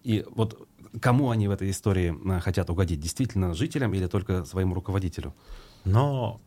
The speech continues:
Speaker 2: он даже здесь дал, э, им лазейку, э, как можно было действовать. То есть, ну, позвонили бы мне.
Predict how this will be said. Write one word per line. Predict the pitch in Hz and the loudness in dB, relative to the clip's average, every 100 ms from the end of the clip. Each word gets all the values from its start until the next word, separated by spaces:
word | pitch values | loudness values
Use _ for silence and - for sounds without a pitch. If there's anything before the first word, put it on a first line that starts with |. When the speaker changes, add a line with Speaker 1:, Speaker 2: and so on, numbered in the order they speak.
| _ - | _ 0
Speaker 2:
он | 123 | 0
даже | 127 139 135 | 2 0 0
здесь | 113 117 156 143 - | -2 0 0 0 -2
дал, | 101 117 113 87 82 85 85 87 90 87 | 2 2 2 0 -4 -6 -2 0 0 0
э, | - | 0
им | 123 135 | 0 0
лазейку, | 95 95 98 117 110 110 90 76 - _ | 2 2 2 2 0 -2 -4 -4 -10 _
э, | - 82 85 85 85 80 | -6 -2 0 0 -2 0
как | 98 104 | 0 2
можно | 101 90 85 | 2 2 0
было | 87 90 | 0 2
действовать. | 101 90 - - | 2 0 -4 -6
То | |
есть, | - | -4
ну, | 90 | -2
позвонили | 101 95 104 139 143 | 0 2 2 2 0
бы | 107 | 0
мне. | 101 98 101 85 | 2 4 4 2